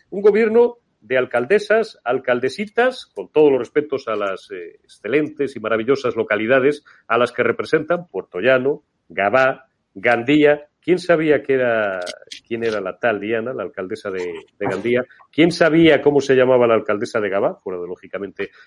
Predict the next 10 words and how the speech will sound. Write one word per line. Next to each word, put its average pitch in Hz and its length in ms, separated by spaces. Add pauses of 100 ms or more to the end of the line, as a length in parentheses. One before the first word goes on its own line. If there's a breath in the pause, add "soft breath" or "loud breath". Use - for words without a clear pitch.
(100)
en 107 160
su 117 160
localidad. 107 600
Un 104 120
saludo 104 400
para, 92 260
para 104 240
Gabá. 160 340 (420 soft breath)
¿Quién 220 240
sabía 160 840